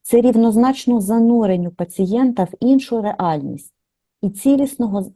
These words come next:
цілісно залучає тіло пацієнта. Пацієнтка Керстенберг жила життям власного батька.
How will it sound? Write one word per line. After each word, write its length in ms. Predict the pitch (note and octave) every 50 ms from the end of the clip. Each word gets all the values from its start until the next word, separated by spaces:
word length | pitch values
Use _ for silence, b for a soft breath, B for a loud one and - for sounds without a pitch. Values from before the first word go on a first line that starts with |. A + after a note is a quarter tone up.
| _ - _
цілісно 540 | - C#4 C#4 C4 D4 C#4 C#4 - A#3 A3 F#3+
залучає 600 | F#3 F#3+ F#3 F3 F3 F3 - G3 G3 F#3+ F#3 F#3
тіло 340 | F#3 - F3 F3 E3+ E3+
пацієнта. 760 | E3 - D#3+ - - D#3+ D3+ D3 C3+ C3 C#3 C#3 - - - E3 - _ _ _ _ _ _ _ _ _ _ -
Пацієнтка 720 | - F#3+ G3 G3 - G#3+ A3+ B3+ B3+ A#3+ A#3+ - - G3+
Керстенберг 880 | G3+ - A#3+ C#4 D4 C#4 - - F#3+ F3 D#3+ - D#3 C3+ - - _ _ _ _ -
жила 420 | F#3 E3 F#3+ G#3 G#3 A3 A3 G#3+ F#3+
життям 420 | - F#3 F3+ F3+ - G3 G3+ F#3
власного 540 | D#3+ D#3+ D#3+ D#3+ - - - D#3+ C#3+ D#3 D3+
батька. 480 | C#3 C#3 C3+ C3+ C3+ - _ - D#3